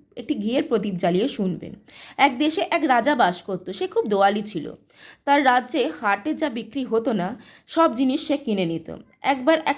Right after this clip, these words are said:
কামারের লোহার একটি স্ত্রী মূর্তি বিক্রি না হওয়ায় সে রাজার বাড়িতে এসে রাজাকে তা বিক্রি করে চলে যায়। দিনটা ছিল শ্রাবণ মাসের পূর্ণিমা। রাতে রাজা তার প্রাসাদের একটি কান্নার আওয়াজ শুনতে পেল।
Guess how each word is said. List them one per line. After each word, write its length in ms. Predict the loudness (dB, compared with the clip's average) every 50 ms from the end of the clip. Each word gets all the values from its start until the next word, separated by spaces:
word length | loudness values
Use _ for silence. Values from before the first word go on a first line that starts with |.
| -2 0
কামারের 440 | 0 2 2 2 2 2 0 -2 -2 -6 -6
লোহার 380 | 0 0 0 2 2 0 -2 -2 -4
একটি 260 | -10 -10 -6 -6 -6
স্ত্রী 320 | -6 -6 -4 2 2 4
মূর্তি 440 | 4 4 2 0 0 -2 -2 -2 -2
বিক্রি 360 | -2 -2 -6 -6 -4 -2 0
না 140 | 2 2 2
হওয়ায় 280 | 4 4 4 4 2 0
সে 200 | 0 0 2 4
রাজার 340 | 4 4 2 2 0 0
বাড়িতে 280 | 0 0 -2 -2 -4 -6
এসে 360 | -6 -6 -6 -6 -4 -4 0
রাজাকে 340 | 2 2 2 2 0 -4 -2
তা 140 | -2 -2 -2
বিক্রি 320 | -2 -4 -6 -6 -8 -8
করে 200 | -4 -2 -2 -2
চলে 260 | -2 -2 -2 -2 -2
যায়। 200 | -4 -6 -10 -12 -14 _ _ _ -20 -20 -20 -20 -20 -20 -20 -10 0 4
দিনটা 280 | 4 4 6 4 2 2
ছিল 180 | 4 4 4 4
শ্রাবণ 360 | 4 4 4 4 4 4 0 0
মাসের 280 | 0 0 0 -2 -4
পূর্ণিমা। 500 | -2 -2 -2 0 0 -2 -4 -6 -8 -12 -14 _ _ _ _ _ -20 _ _ -20 -20 -10 _ 4
রাতে 300 | 4 4 4 4 2 2
রাজা 480 | 4 4 4 4 4 4 4 4 2 -4 -14 _ -6
তার 120 | -4 -4
প্রাসাদের 520 | -2 0 0 0 0 0 -2 -4 -4 -2 -4
একটি 200 | -4 -4 -6 -8
কান্নার 540 | -4 -2 0 0 0 0 0 0 2 4 4
আওয়াজ 400 | 4 4 2 0 -2 -2 -8 -18 _
শুনতে 320 | -4 -2 0 0 0 0 -4
পেল। 260 | -4 -6 -8 -8